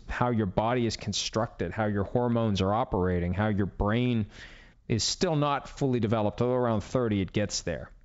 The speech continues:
I, I, don't we resent having older people tell us what to do?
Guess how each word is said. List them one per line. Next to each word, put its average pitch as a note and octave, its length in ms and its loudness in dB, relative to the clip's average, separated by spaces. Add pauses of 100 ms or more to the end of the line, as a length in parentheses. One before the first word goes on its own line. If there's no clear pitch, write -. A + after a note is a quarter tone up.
(440)
I, A2 160 -12
I, C#3+ 120 0
don't F#3+ 260 -2
we C4+ 80 2
resent D3 500 2
having C3+ 300 2
older A#2+ 180 2
people B2+ 280 -2
tell A#2 240 0
us - 160 -2
what A#2+ 140 0
to A2 100 0
do? G2 340 0